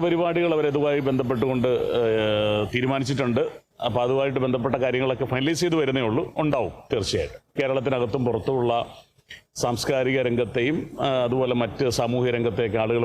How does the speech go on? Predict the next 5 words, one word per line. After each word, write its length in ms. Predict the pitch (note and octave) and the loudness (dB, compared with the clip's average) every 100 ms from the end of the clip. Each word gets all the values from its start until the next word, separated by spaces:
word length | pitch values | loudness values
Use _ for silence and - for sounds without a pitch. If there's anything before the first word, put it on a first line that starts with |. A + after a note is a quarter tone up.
| A2 | 0
പങ്കെടുക്കുന്ന 400 | A2 A2+ G#2+ A2 A#2+ | 0 0 0 0 0
സെമിനാറുകൾ, 520 | A2 A2+ A2 G#2 G2+ G2+ - _ _ - - - B2 | 0 0 0 0 0 -2 -4 _ _ -20 -20 -6 -4
മറ്റ് 260 | G#2+ C3+ B2+ A#2 G#2+ | 0 0 2 0 0
മത്സരങ്ങൾ 600 | A2+ A2 D#3+ C#3 B2 G#2+ G2 - - - - | -2 0 0 0 0 0 -2 -6 -18 -8 -6
ഒക്കെ 180 | - | -2